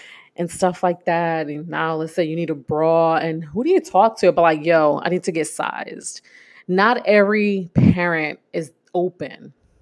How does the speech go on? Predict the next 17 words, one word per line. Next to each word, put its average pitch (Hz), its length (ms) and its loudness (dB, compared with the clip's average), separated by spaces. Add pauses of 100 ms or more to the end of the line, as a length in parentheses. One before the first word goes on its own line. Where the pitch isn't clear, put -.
(160)
about 151 400 -4
having 160 320 -4
those 147 160 -6
conversations, - 1000 -10 (300)
which 233 160 -2
is 226 120 0
unfortunate. 160 920 -4 (380)
And 180 100 -4
so 190 140 -4
sometimes 190 500 -2
I 156 60 0
think 175 240 -6
that 156 240 -2 (340)
some 170 200 -6
kids 156 260 -4
get - 200 -10
lost, - 680 -6